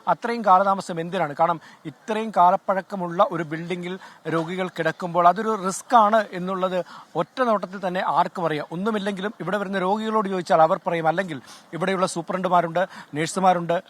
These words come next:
ഡോക്ടർമാരുണ്ട്, ഇവരെല്ലാവരും ഈ കാര്യങ്ങൾ നമ്മളോട് നേരിട്ട് വന്ന് മൊബ-, ഈ, ആ, ക്യാമറയ്ക്ക് മുമ്പിൽ വന്ന് പറയാൻ തയ്യാറല്ലെങ്കിലും ഇപ്പോൾ നമ്മൾ പലരോട് സംസാരിക്കുമ്പോഴും, ആ, ഡോക്ടർമാരും,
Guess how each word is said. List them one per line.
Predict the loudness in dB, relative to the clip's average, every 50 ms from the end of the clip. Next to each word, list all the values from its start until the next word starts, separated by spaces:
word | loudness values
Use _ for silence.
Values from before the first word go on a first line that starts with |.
| _ -6
ഡോക്ടർമാരുണ്ട്, | -6 -6 -6 -6 -6 2 4 4 4 4 2 0
ഇവരെല്ലാവരും | -2 0 0 0 0 0 4 8 8 8 8 8 2 -4 -6 -12 -18 -20 -12 -10
ഈ | -10 4 6
കാര്യങ്ങൾ | 6 6 6 4 0 -2 -2 -4 -8 -8 -6
നമ്മളോട് | -4 -2 0 0 2 4 4 2 2 -2 -6 -14 -20 -20 -20 -10 -8
നേരിട്ട് | -6 -2 0 4 4 4 4 4 2 4
വന്ന് | 6 6 6 6
മൊബ-, | 2 2 2 0 0 2 2
ഈ, | 2 2 0 -2 -2 -4 -6 -10 -2 2
ആ, | 2 2
ക്യാമറയ്ക്ക് | 4 4 4 4 4 4 2 0 -2
മുമ്പിൽ | -4 -4 -2 -2 -4 -4
വന്ന് | -4 -4 -4 -2 0
പറയാൻ | 0 0 0 0 0 2
തയ്യാറല്ലെങ്കിലും | 2 4 4 2 2 -4 -6 -6 -6 -8 -8
ഇപ്പോൾ | -8 -6 -4 -4
നമ്മൾ | -2 -2 -4 -4 -4
പലരോട് | -4 -4 -4 -6 -6
സംസാരിക്കുമ്പോഴും, | -6 -8 -8 -4 -2 -2 -2 -2 -6 -6 -4 -4 -4 -6 -8 -14 -18 -20 -20 -12 -4 -2
ആ, | 0
ഡോക്ടർമാരും, | 0 0 -2 -2 -2 2 2 4 4 2 -2 -6